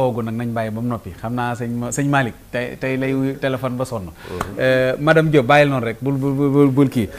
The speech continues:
Speaker 1: Euh, soxna Maam Diarra, maa ngi koy nuyu, moom sëñ Abo, sëñ Blaat, soxna moom mi ñu ngi koy ziare, soxna Maam Ami, di ziare Baye Laat bu baax, di la ñaanal tawféex. Kon sëñ Ablaye, damaa
Speaker 2: Mhm.
Speaker 1: xamul ndax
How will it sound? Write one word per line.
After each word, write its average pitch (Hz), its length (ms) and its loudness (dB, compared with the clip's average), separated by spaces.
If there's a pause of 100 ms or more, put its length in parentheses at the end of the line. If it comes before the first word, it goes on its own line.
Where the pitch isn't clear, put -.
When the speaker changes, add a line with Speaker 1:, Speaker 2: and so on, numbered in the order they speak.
(240)
Speaker 1:
Euh, 123 180 6
soxna 143 240 4
Maam 139 220 2
Diarra, 127 220 2
maa 127 160 0
ngi 117 40 -4
koy 127 100 -2
nuyu, 123 140 0
moom 123 200 0
sëñ 120 180 -4
Abo, 117 180 -4
sëñ 113 200 -4
Blaat, 117 300 -4
soxna 110 220 -4
moom 113 240 -4
mi 113 120 -4
ñu 113 200 -4
ngi 107 80 -6
koy 110 200 -6
ziare, 110 380 -2
soxna 107 260 -10
Maam 107 220 -8
Ami, 110 240 -6 (380)
di 107 60 -8
ziare 110 260 -2
Baye 107 220 -2
Laat 107 160 0
bu 104 100 -4
baax, 123 220 4
di 113 100 -2
la 110 80 0
ñaanal 107 320 -4
tawféex. 101 320 -4
Kon 131 140 -2
sëñ 143 140 0
Ablaye, 135 280 4 (400)
damaa 127 200 0
Speaker 2:
Mhm. - 40 -8
Speaker 1:
xamul 127 240 -4
ndax 120 160 -4